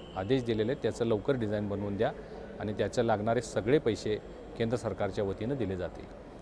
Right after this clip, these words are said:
दुसरा एक महत्त्वाचा विषय जो अनेक वर्ष कोल्हापूरला सतवतोय,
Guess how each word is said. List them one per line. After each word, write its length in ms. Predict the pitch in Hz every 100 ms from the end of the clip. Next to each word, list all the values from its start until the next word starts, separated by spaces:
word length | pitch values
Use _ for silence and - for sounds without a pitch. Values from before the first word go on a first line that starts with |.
| - -
दुसरा 300 | 110 113 151
एक 220 | 151 156 143
महत्त्वाचा 520 | 131 123 139 127 139
विषय 340 | 117 107 131
जो 140 | 120 120
अनेक 260 | 110 120 -
वर्ष 320 | 107 127 -
कोल्हापूरला 720 | 127 123 - 104 104 110 104 101
सतवतोय, 480 | 98 - 107 90